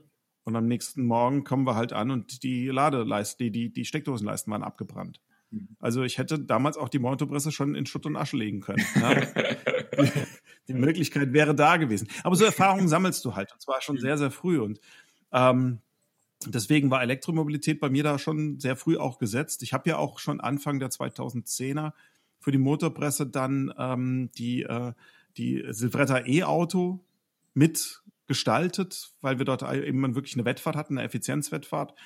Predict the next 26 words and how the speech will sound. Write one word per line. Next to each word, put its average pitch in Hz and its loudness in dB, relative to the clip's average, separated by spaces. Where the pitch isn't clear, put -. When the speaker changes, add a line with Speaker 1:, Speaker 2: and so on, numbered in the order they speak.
Speaker 1:
mit 117 -4
allem 131 0
drum 127 -6
und 113 -4
dran. 131 -4
Und 123 0
das 131 4
hat 165 4
sehr 165 4
viel 185 -2
Spaß 151 2
gemacht. 92 -4
Speaker 2:
Mhm. 95 -8
Du 127 0
hast 117 2
angesprochen, 151 4
zweitausendneun 135 6
ist 170 2
ja 151 6
doch 151 4
schon 151 -2
wieder 143 6
mittlerweile 127 0
dreizehn 127 0
Jahre 117 2
her. 131 -4